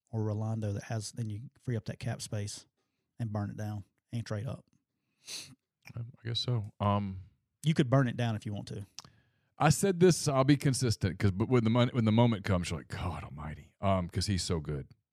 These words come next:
Speaker 2: It's my opinion that their window has shut in the A F C North.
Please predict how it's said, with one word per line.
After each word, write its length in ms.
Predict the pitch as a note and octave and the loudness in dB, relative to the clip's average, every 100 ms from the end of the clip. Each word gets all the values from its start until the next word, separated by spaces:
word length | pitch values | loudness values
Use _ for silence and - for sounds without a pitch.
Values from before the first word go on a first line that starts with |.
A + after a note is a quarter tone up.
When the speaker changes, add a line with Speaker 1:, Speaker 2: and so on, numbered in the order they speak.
| _ _ _ _ _ _ _ _ _ _ _ _ _ _ _ _ | _ _ _ _ _ _ _ _ _ _ _ _ _ _ _ _
Speaker 2:
It's 240 | A#2 A2+ B2+ | 0 2 2
my 300 | A#2+ B2 C3+ | 4 6 6
opinion 680 | A2 - G#2+ F#2+ F2+ F2 | 4 4 4 4 2 0
that 220 | D#2+ F2+ - | 0 0 2
their 180 | G#2 | 2
window 560 | F#2+ F#2 F2+ F2+ E2+ E2 | 4 4 4 2 2 2
has 380 | D#2+ E2 D#2 - _ _ _ _ _ | 0 0 -2 -6 _ _ _ _ _
shut 420 | - - - D2+ - _ _ _ _ _ _ _ _ _ _ _ _ _ _ _ _ - | -10 -2 0 -2 -8 _ _ _ _ _ _ _ _ _ _ _ _ _ _ _ _ -8
in 100 | F2+ | -4
the 100 | E2+ | -2
A 120 | F2 | -2
F 80 | D#2 | -2
C 140 | - | -2
North. 340 | E2 C#2+ C#2 | -4 -6 -10